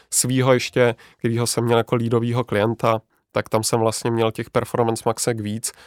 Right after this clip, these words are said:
a kde jsem aspoň mohl ideálně pak jako ovlivnit, že třeba jsem měl jednu kampaň zaměřenou jenom fakt čistě na searchovku,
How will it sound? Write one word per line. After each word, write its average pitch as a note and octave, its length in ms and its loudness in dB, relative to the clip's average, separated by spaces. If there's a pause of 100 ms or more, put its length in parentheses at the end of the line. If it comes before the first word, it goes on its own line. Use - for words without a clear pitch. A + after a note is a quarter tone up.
(120)
a B2+ 80 -6
kde A2+ 140 -2
jsem - 180 0
aspoň A#2+ 260 -4
mohl A2+ 280 0
ideálně A2 600 2
pak - 220 -8
jako A2+ 220 -2
ovlivnit, A2 640 -2 (320)
že G#2+ 120 -8
třeba A2 240 0
jsem A2 160 -6
měl A2 140 0
jednu A2 160 -2
kampaň G#2+ 440 -4
zaměřenou A2 400 -4
jenom A2 160 0
fakt - 220 -6
čistě - 300 -4
na G2+ 80 -2
searchovku, A2+ 760 -4